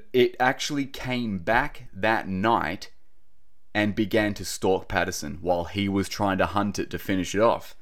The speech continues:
So this lion's just been bloody shot in the hind leg, and it's like, "Oh, you got me. All right, Patterson,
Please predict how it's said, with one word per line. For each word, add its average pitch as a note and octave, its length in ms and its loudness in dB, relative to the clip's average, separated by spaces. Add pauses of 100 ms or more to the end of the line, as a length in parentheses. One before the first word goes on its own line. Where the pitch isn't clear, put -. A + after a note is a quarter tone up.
(400)
So - 160 0
this F#3+ 220 0
lion's E3+ 340 4
just C3+ 260 -2
been B2 180 2
bloody A2+ 340 2
shot B2 500 0
in D#3 100 -4
the C3 80 -4
hind B2+ 360 2
leg, F#2+ 360 2 (1120)
and A#2 140 -4
it's A#2 140 -4
like, B2 160 4
"Oh, G#3+ 360 4
you D#3 100 2
got C3 260 4
me. B2 260 0 (580)
All G#2 100 2
right, G#2+ 220 4
Patterson, G2+ 540 0